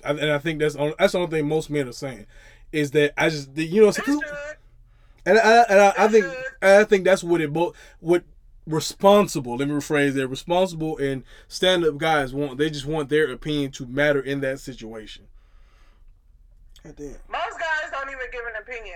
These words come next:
Speaker 2: not unless they truly want the baby.
Speaker 1: Mm-hmm.
Speaker 2: But I think for, for most men, they leave it up to a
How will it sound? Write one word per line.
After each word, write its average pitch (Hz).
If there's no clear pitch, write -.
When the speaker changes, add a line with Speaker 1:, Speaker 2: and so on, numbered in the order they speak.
Speaker 2:
not 233
unless 269
they 233
truly 269
want 247
the 247
baby. 247
Speaker 1:
Mm-hmm. 180
Speaker 2:
But 240
I 330
think 349
for, -
for 240
most 254
men, 269
they 247
leave 254
it 226
up 220
to 220
a 196